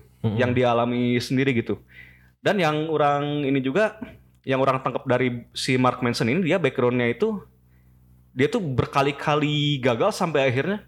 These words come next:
Speaker 2: "Ah, ya udahlah." Lagian juga segala sesuatu yang kita lakukan itu, eh, selalu ada yang tidak, apa, tidak ada yang sia-sia.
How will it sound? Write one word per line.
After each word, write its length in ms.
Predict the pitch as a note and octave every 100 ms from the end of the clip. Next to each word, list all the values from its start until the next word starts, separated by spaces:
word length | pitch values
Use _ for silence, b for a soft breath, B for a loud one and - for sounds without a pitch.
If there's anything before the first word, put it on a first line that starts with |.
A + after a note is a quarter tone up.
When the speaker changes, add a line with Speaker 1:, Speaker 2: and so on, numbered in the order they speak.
| -
Speaker 2:
"Ah, 80 | D#3+
ya 120 | C3
udahlah." 440 | G#2+ B2 B3+ - - B B B B B -
Lagian 280 | C#3+ G3
juga 440 | A#3 D3+ C#3+ C#3 -
segala 380 | - D#3 D3 D3+
sesuatu 420 | D#3 - D#3 D3+
yang 220 | D3+ C#3+
kita 300 | C#3 D#3 C#3+ C#3+
lakukan 300 | C#3+ - C#3+
itu, 380 | D3 A#3 G#3+ F3 - _ _ -
eh, 560 | D3 C#3+ C3+ C3+ C3+ C3+ B B B B _ _ _ _
selalu 340 | - - D#3 D3+
ada 160 | C#3+ C#3+
yang 200 | C#3+ C#3+ C#3+ C#3+ C#3+ C#3 - _ -
tidak, 300 | C3+ D#3+ -
apa, 180 | - G#3+
tidak 260 | E3 C3 A#2+
ada 160 | B2+
yang 120 | C3
sia-sia. 760 | B2+ C3 B2 - F#2 - -